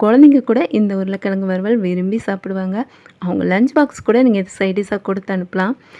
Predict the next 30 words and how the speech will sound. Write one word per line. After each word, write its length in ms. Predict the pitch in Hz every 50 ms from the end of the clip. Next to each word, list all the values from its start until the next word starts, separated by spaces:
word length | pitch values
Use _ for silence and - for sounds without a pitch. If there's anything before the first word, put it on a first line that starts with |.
| - - - -
இது 220 | - 220 240 277 302
வந்து 220 | 285 254 262 269
தயிர் 220 | - 214 202 202
சாதம், 320 | 214 - 240 226 220 240 269
லெமன் 240 | 247 214 208 214 220
சாதம், 300 | - 233 220 233 254 247 -
புளி 80 | 220
சாதம், 320 | 220 220 - 214 208 214 240
சாம்பார் 380 | - - 208 196 202 202 214
சாதம், 360 | 214 - 208 196 196 214 226 220
ரச 200 | 202 196 - 220 - -
சாதம் 280 | 208 202 214 240 254
எல்லாத்துக்குமே 720 | 214 185 180 185 185 196 214 233 233 - 220 220 226 247 262 226 196
அட்டகாசமா 920 | 185 - _ _ _ _ _ _ 233 233 226 220 214 - - 202 202 208 202
இருக்குங்க. 340 | 196 190 - 185 185 185 208 247 - - - - - - - _
வீட்ல 360 | 233 226 262 302 311 302 277
இருக்க 200 | 247 233 - 240
பொருட்களை 460 | 233 - 208 208 214 208 - 220 214
மட்டுமே 440 | 214 202 202 196 208 196 208 226 240
வச்சு 300 | 208 202 196 - - 262
அஞ்சே 500 | 233 - 185 190 196 208 214 208 240 247 269 262
நிமிஷத்துல 400 | 240 214 190 - 208 - 202 220 240 214 185 185 190
ஈஸியா 360 | 202 208 208 - 220 226 233 226 -
பண்ணிடலாம். 420 | 202 190 190 190 185 190 202 247 - - - - - - - _ _
ரொம்ப 300 | 214 208 226 247 294 320
யூஸ்ஃபுல்லான 600 | 302 269 269 254 - - 226 220 214 220 226 214 202
ரெசிபிங்க. 500 | 196 196 196 208 196 208 190 190 196 226
கண்டிப்பா 540 | 233 - 196 190 190 190 196 190 - 208 254
மிஸ் 320 | 277 240 202 190 - - 233
பண்ணிடாதீங்க. 600 | 220 220 214 196 190 185 185 185 190 185 190 185